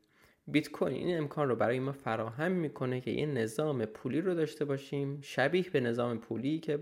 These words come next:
مبتنی بر طلا میچرخه و حدود صد سال هست که ما از چ-، داشتن چنین نظام پولی محرومیم. تا قبل از این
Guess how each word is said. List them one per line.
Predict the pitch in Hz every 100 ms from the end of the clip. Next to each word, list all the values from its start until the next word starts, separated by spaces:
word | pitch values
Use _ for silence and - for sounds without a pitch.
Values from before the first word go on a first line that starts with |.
| - -
مبتنی | 120 - 104 120
بر | 135 123 127 - _ _ _ _
طلا | - 117 101
میچرخه | - - - - 139
و | 160
حدود | 156 - 160 156
صد | 113 - - 196
سال | 208 - 170 170 165 -
هست | 170 156 156 -
که | - 117
ما | 107 120 123
از | - 101 -
چ-، | - - -
داشتن | 113 107 - 139 101
چنین | - 113 104 104
نظام | 101 104 101
پولی | 104 - 110 120 175 147 139 - _ _ _ _
محرومیم. | 107 101 - - - - _ _ _ _ _ _ _ _ _ _ _ _ - - _ _
تا | -
قبل | 147 226 226
از | 110
این | 127 113